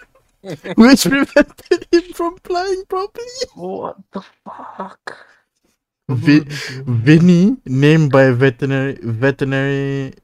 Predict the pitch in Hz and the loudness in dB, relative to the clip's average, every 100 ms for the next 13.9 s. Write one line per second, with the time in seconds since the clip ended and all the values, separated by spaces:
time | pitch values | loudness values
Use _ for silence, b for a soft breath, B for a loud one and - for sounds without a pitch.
0 | _ _ _ _ _ _ _ _ 127 139 | _ _ _ _ _ _ _ _ -6 -6
1 | 131 120 113 107 107 - 135 139 123 143 | -4 -6 -4 -6 -8 -8 2 2 4 0
2 | 143 139 139 113 113 139 190 - 156 226 | 2 2 0 -2 0 4 4 2 -2 2
3 | 226 190 214 214 285 254 - 202 - 190 | 2 4 6 6 8 6 8 8 6 0
4 | - - - - - - 262 _ _ - | -2 -14 -12 -16 -16 -18 -18 _ _ -16
5 | 339 - 294 240 127 113 _ _ - 165 | -16 -16 -18 -16 -14 -18 _ _ 2 4
6 | 214 139 - 139 156 151 - - - - | 4 6 6 6 4 2 0 -4 -4 -8
7 | _ _ _ 139 120 143 147 151 156 143 | _ _ _ -2 0 4 4 6 4 2
8 | 139 127 127 113 110 151 160 156 156 175 | 0 4 2 2 4 4 6 6 6 6
9 | - - 151 156 196 151 151 339 339 392 | 6 6 6 6 0 0 2 4 4 2
10 | 370 _ - 190 285 - 202 _ _ _ | -12 _ -6 -4 -4 -8 -14 _ _ _
11 | _ _ B B B 151 - 165 214 214 | _ _ B B B -2 0 -2 -2 -4
12 | 202 165 185 202 101 98 - 156 156 185 | -4 -4 -6 -8 -10 -12 -4 0 0 -2
13 | 185 180 - - - 262 254 302 | -12 -12 -10 -12 -10 -10 -8 -8